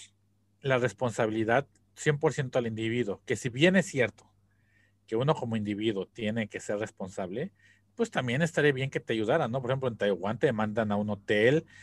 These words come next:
te, o sea, literal, te agarran, te llevan al hotel, te, te, te pagan el hotel, te pagan la comida, y pues, este, pasas tus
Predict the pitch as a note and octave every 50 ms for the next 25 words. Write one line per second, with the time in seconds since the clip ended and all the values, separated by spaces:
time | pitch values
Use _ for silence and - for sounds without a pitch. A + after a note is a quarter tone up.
0 | - - _ _ - G#2+ G#2+ G2+ - D#3 C3+ B2+ B2 - A#2 A#2 C3 C#3+ C#3 C#3
1 | A#2+ A2 A#2 B2 C3+ C#3 E3 F3+ D#3+ D3 A#2+ B2+ C3 B2+ A#2+ G#2+ G#2 - - -
2 | A#2 A#2 C3 D3+ D#3+ - - A#2+ G#2+ - A2+ G#2+ G2 - _ _ _ _ - G#2+
3 | G2+ - - - A#2 A2+ B2 A#2 G#2 G2+ - A2+ B2 B2+ C3 - - A#2+ A#2+ A#2
4 | G#2+ F#2+ - - G2 G#2 A#2+ B2+ C3 C#3 E3 G#3 - - - - - - - _
5 | _ - A#2 A#2 A#2+ C3 D#3+ E3+ - C3 A#2 G#2 F#2+ - G#2+ F#2+ - - _ _
6 | G2+ F#2+ F#2+ F#2 F#2 F#2 F#2 F2+ F2+ - - G#2+ G2 G#2+ G#2+ -